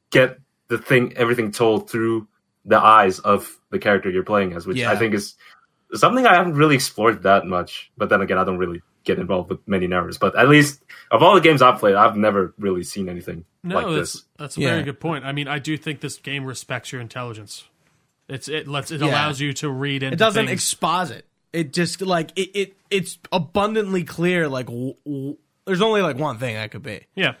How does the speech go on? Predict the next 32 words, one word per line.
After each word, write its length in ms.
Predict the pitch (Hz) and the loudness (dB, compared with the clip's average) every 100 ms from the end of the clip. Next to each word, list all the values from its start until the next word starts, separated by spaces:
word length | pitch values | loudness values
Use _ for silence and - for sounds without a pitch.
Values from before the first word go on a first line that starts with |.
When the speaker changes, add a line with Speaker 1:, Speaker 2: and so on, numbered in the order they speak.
| _ | _
Speaker 2:
So 240 | - 175 170 | 0 2 2
it, 120 | 165 | 2
like, 260 | 165 165 - | 0 -2 -4
it 140 | 165 | -4
just 160 | 170 143 | -2 -2
lets 340 | 143 165 170 | -2 -2 -2
you 80 | 160 | -4
figure 240 | 151 139 | -4 -2
it 80 | 139 | -2
out. 240 | 123 127 - - | -4 -6 -10 -4
Speaker 3:
That's 180 | 208 202 | -4 -2
what, 160 | 214 | -4
even, 220 | 214 214 185 | -2 -2 -2
like, 160 | 156 | -2
me, 100 | 165 | 0
Speaker 2:
Like 120 | 151 | 0
Speaker 3:
I 0 | 151 | 0
didn't, 100 | - | 0
Speaker 2:
Andre 240 | - 127 | -2 -2
Speaker 3:
I 120 | 156 | -2
Speaker 2:
just 100 | 170 | -2
Speaker 3:
didn't 180 | 165 131 | 0 -2
Speaker 2:
said, 100 | - | -2
Speaker 3:
te-, 40 | 131 | -4
Speaker 2:
yeah. 40 | |
Speaker 3:
use 180 | 156 151 | -2 -4
the 100 | 147 | -6
glossary 560 | 131 151 151 143 135 131 | -6 -6 -6 -6 -6 -6
a 80 | 127 | -10
terrible 340 | 139 131 127 | -8 -6 -6
amount, 320 | 127 139 131 _ | -4 -4 -4 _
but 160 | 135 | -10